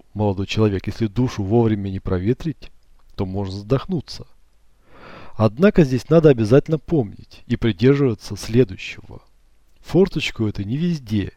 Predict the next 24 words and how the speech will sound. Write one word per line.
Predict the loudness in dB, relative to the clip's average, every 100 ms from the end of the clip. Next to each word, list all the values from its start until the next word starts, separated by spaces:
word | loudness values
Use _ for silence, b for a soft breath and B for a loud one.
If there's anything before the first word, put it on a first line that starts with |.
| -18 _
и | -4
не | -4
всегда | -4 -6 4 4
открывать | 4 -2 -4 -6
можно. | -6 -6 -10 -18 -20 -20 _ _ b b b
Вы | 0 2
меня | 4 4 2
извините, | 2 0 -2 -2 -8 -18 _ _ _ _ -10
но | -4
если | -2 0
вы | 2
откроете | 2 2 0 0 -2
эту | -6
форточку | -6 -6 -6 -10 -14 -14
в |
сортире | -8 -8 -6 -4 -4 -4 -8 -20 b b
или | 0 2
там | 2 0
ещё | 0 0 0
где-нибудь | 0 -4 -6 -12 -12
в |
каком-нибудь | -8 -2 -2 -2 -6
зловонном | -4 -4 -2 -4
месте, | -4 -4 -8 -18